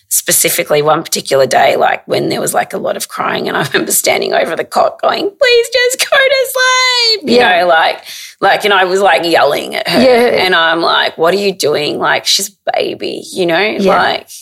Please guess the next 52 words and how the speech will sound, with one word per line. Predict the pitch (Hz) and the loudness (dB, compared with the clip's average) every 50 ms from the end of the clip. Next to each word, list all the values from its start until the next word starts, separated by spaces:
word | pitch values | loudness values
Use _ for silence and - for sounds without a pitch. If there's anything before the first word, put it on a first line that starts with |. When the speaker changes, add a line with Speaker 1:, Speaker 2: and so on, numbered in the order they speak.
| - _ | -12 _
Speaker 1:
tiny | - - - 190 185 196 196 214 | -8 -2 0 2 2 2 2 0
Speaker 2:
Yeah. | 214 214 | 0 0
Speaker 1:
little | 214 208 196 | 0 -2 -2
baby." | 180 160 - 151 - - 190 - - - 160 | -2 0 0 2 2 2 0 -2 -4 -4 -4
And | - - | -2 -2
I'm, | - - | 0 0
like, | - - - - - _ | 0 0 0 -2 -4 _
going, | - - - 403 453 466 466 - - - - - - | 0 0 0 0 0 -4 -6 -6 -4 -4 -4 -4 -4
"Stop | - - - - - - _ - 587 554 - - | -4 -4 -4 -4 -8 -4 _ 0 2 2 2 2
it, | 571 554 554 554 - | 2 2 2 0 0
go | - 587 | 0 2
to | 587 571 571 554 554 554 554 571 554 554 - 855 831 679 523 466 | 2 4 2 2 2 0 0 0 2 4 4 4 4 4 2 2
sleep." | 247 240 240 | 2 4 4
Speaker 2:
Yeah, | 233 | 4
just, | 226 - 254 254 240 - - - 349 | 4 2 0 0 -2 -4 -8 -6 -2
and | - 175 | 0 0
Speaker 1:
You | - | 2
know, | 180 175 | 0 0
Speaker 2:
and | - 190 233 - - - - - 269 | -2 -2 -4 -8 -14 -8 -2 0 2
Speaker 1:
probably | - - 233 214 208 | 2 2 2 2 2
Speaker 2:
that's | 190 - - - | 2 0 -2 -2
Speaker 1:
swore | - 180 175 170 175 175 170 151 | 0 2 4 4 6 6 6 4
as | 151 165 175 | 4 4 4
well. | 170 156 160 156 139 156 | 4 4 4 4 4 2
You | 180 185 | 2 2
know, | 185 185 | 2 2
it's | 196 190 - - | 0 0 0 0
awful, | - 214 254 240 - - - | 2 2 2 2 0 -2 -2
but, | - - | -2 2
Speaker 2:
Yeah, | 254 - 294 233 190 - | 2 2 4 2 2 0
Speaker 1:
you | - | 0
know, | 165 160 160 | -2 -2 -2
Speaker 2:
you | - 233 | 0 0
Speaker 1:
to | 254 214 | 0 2
Speaker 2:
do. | 285 | 4
Speaker 1:
think | 302 269 - - | 4 4 4 4
about | - 214 220 | 4 4 4
Speaker 2:
You, | 233 | 2
Speaker 1:
it. | 330 - 220 | 2 2 2
Speaker 2:
and | 220 220 | 4 4
you | 214 | 4
Speaker 1:
Yeah. | 208 | 2
Speaker 2:
s-, | 220 - - - - - - - - - _ _ | 2 0 -2 -4 -6 -8 -10 -12 -16 -20 _ _
it's | 220 214 - | -2 -2 -2
because | - 220 214 196 - - 214 214 208 190 - | -2 -4 -4 -2 0 2 2 2 2 0 2
you're | - 208 208 196 | 2 4 4 4
running | 202 202 214 208 202 | 4 4 2 0 0
on | 196 - 117 - - - _ _ _ _ _ _ _ _ _ | -2 -2 -4 -6 -8 -12 _ _ _ _ _ _ _ _ _
Speaker 1:
Yeah. | 196 190 - | 0 0 2
Speaker 2:
nothing. | 196 196 - - - - - - 165 165 - - | 2 0 -2 0 0 0 0 -2 -6 -10 -10 -4
Speaker 1:
Yeah. | 202 220 - 381 - - _ _ _ | -2 0 0 0 -2 -6 _ _ _
Speaker 2:
Yeah. | - 92 - - 113 - - - - | -4 -2 -2 -2 -2 -2 -4 -4 -6